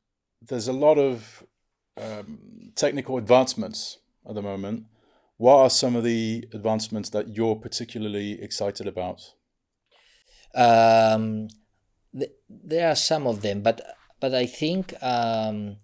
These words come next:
Speaker 2: from the, the surgical point of view, of, of course, robotics.
Speaker 1: Yes.
Speaker 2: Yes, of course, robotics. Uh, and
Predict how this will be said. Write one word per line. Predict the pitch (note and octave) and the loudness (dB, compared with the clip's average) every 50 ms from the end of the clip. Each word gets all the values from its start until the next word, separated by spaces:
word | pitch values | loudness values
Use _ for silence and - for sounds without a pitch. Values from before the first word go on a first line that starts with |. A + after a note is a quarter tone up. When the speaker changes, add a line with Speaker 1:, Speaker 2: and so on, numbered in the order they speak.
| - - - - - - - _ _ _ - - - - - _ | -20 -20 -20 -20 -20 -20 -20 _ _ _ -20 -20 -20 -20 -20 _
Speaker 2:
from | - - - B2+ A#2+ A#2 A#2+ A#2 | -18 -6 -2 0 0 0 0 0
the, | A2+ A#2 A2+ | 0 0 -2
the | A2 A2+ A#2+ B2 A#2 A#2 A2+ A2+ A#2 G#2+ G2+ | -2 -2 2 2 4 4 4 4 2 0 0
surgical | - - - D#3 D3 D3+ D3 - B2+ A#2 | -2 -2 0 0 0 0 0 0 0 0
point | - B2+ B2 A#2 A2 A#2 | 2 0 0 0 0 -2
of | A2 G2+ | -4 -4
view, | A2 A2 B2 C#3 D#3 | -2 0 0 0 0
of, | - A#2 - - - - | -2 -4 -6 -8 -12 -14
of | G2 - - | -16 -14 -8
course, | - A2+ G#2+ G2+ - - | -6 -6 -6 -6 -8 -10
robotics. | G#2+ G2+ G2+ F#2+ - - F2+ - - - - - - - | -8 -8 -8 -10 -10 -14 -18 -14 -14 -14 -14 -14 -16 -6
Speaker 1:
Yes. | - A#2+ G#2+ - - - - _ _ _ | -2 0 0 0 -2 -8 -14 _ _ _
Speaker 2:
Yes, | - G#2+ F#2+ F2+ - - | -12 -12 -10 -10 -12 -14
of | - - - - | -14 -14 -14 -12
course, | - G#2+ G2+ F#2+ | -12 -12 -10 -8
robotics. | G#2 G2 F#2+ G2 G2 - F2+ E2+ - - - - - - _ - - - - - - - _ _ | -8 -8 -8 -8 -12 -14 -18 -18 -16 -14 -14 -14 -14 -16 _ -20 -20 -20 -20 -20 -20 -20 _ _
Uh, | G2+ G#2+ G#2 G2+ G2+ G#2 G2+ G2+ G2+ G2 G2+ G2+ G2 G2 G2 G2 G2 G2 G2 G2 - - - - - - - _ - | -6 -4 -2 -2 -2 -2 -2 -4 -4 -4 -6 -6 -6 -8 -8 -8 -10 -10 -12 -14 -16 -20 -20 -20 -20 -20 -20 _ -6
and | - A#2 A2+ A2 A2 A2 A2 G#2+ | -4 -2 0 0 0 -2 -4 -4